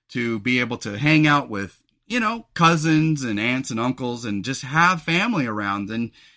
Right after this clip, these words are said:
you can't blame people for that, you know. Um, but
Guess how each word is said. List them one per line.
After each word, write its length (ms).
you 120
can't 260
blame 380
people 240
for 140
that, 240
you 100
know. 280
Um, 520
but 340